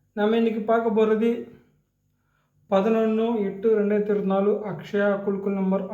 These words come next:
ஆறுநூத்தி அறுபத்தி நாலோட கெஸ்ஸிங் தான் நம்ம பார்க்க போறோம்.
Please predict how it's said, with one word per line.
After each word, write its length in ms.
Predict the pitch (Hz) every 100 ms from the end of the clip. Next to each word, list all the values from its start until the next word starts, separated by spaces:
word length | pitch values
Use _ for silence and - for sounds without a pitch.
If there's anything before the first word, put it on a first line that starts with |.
| 180
ஆறுநூத்தி 400 | 190 190 - 170
அறுபத்தி 340 | 180 190 185 175
நாலோட 260 | 175 175 160
கெஸ்ஸிங் 280 | 156 190 175
தான் 100 | 170
நம்ம 200 | 160 151
பார்க்க 260 | 160 - -
போறோம். 260 | 170 185